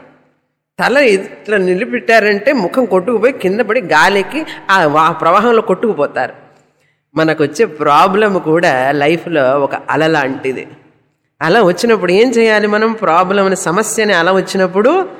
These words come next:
అంటే తల ఉంచుకోవడం అంటే ఏమిటి? ఆ సమస్యని అనుభవించడం.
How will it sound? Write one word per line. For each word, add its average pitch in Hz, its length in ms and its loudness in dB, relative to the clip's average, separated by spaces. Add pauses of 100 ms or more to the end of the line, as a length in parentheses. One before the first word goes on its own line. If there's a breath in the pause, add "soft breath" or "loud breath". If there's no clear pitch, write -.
(1800 loud breath)
అంటే 196 280 2
తల 175 240 0
ఉంచుకోవడం 226 400 2
అంటే 202 200 0
ఏమిటి? 202 180 0
ఆ 156 80 0
సమస్యని 190 460 -2
అనుభవించడం. 151 680 2